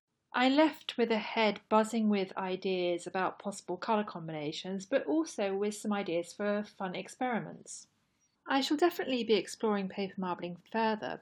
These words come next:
both to make covers and end papers for notebooks, but also to produce slim volumes of my dad's short stories for my siblings. Most of all, though, I'm fascinated to explore the possible crossovers between paper marbling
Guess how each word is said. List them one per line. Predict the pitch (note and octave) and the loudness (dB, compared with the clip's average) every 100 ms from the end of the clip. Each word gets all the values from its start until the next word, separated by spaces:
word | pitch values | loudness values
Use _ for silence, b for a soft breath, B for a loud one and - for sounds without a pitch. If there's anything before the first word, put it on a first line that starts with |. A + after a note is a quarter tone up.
| - | 0
both | G#3+ G#3+ - | 2 0 -8
to | - | -8
make | G3 F3+ E3+ - - - | -6 -4 -6 -8 -10 -4
covers | A3 G#3+ F#3 F3 - | -2 0 -2 -2 -6
and | - G3+ F#3 - | -8 -8 -6 -6
end | F#3+ F#3 | -6 -4
papers | F#3 E3+ E3 | -6 -6 -10
for | - | -10
notebooks, | F3+ A3 - - - - | -2 0 0 -2 -8 -8
but | - - | -6 -4
also | A#3+ C4+ C4+ A3+ | -2 -2 -2 -4
to | - | -4
produce | G#3 G3 F#3 F3+ | -10 -2 -2 -2
slim | - G#3 G3+ | -4 -4 -4
volumes | G3 F3+ F3 F3 D#3+ F#3 | -2 -4 -4 -8 -10 -8
of | - F#3+ | -8 -6
my | F#3 | -6
dad's | F#3 F3 F3 | -2 -4 -4
short | - G#3 - | -4 -4 -6
stories | - E3+ D3 E3 F#3 | -6 -4 -4 -6 -8
for | G3+ | -6
my | F#3+ | -4
siblings. | G#3 - C4 D#3+ - - - - _ b b b b b b | -4 -4 -4 -4 -6 -14 -18 -20 _ b b b b b b
Most | D4+ F#4+ G4+ | 6 6 8
of | G4 | 6
all, | A#3+ F3+ | 6 4
though, | E3 | 2
I'm | D#3+ F#3 | 0 -2
fascinated | F#3+ - A#3+ - B3 F3 F3+ F3+ | -4 -2 0 0 -2 -2 -2 -10
to | - - | -4 -6
explore | - - G#3 F3 E3+ | -6 -10 -2 0 0
the | |
possible | E3+ G#3 - A3 G#3+ | -4 -8 -6 -4 -4
crossovers | - A3+ - F3 - D#3+ D#3 | -2 -4 -4 -8 -6 -6 -8
between | - - F#3+ | -10 -6 -6
paper | F#3+ A3 G#3+ A#3 | -2 -2 0 -4
marbling | F#3 F3+ - F3 D#3+ F3 | -4 -6 -8 -10 -10 -12